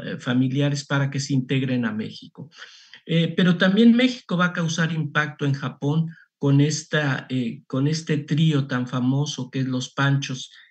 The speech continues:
que en la cultura popular mexicana, en la mise-, en la m-, música popular mexicana, mexicana tiene este trío, Los Panchos, que son reconocidos, pero muchos no saben que Los Panchos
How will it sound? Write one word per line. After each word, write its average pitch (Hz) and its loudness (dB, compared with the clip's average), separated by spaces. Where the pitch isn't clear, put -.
que 123 -4
en 120 2
la 117 -2
cultura 139 0
popular 120 -4
mexicana, 127 -2
en 120 -2
la 117 -2
mise-, 127 -4
en 127 -2
la 120 -2
m-, 123 0
música 139 -2
popular 123 -8
mexicana, 135 -4
mexicana 139 0
tiene 139 2
este 135 -4
trío, 123 -2
Los 120 -8
Panchos, 131 -2
que - -14
son 127 -2
reconocidos, 131 -2
pero 151 -4
muchos 180 0
no 170 4
saben 170 0
que - -4
Los 127 -4
Panchos 139 -2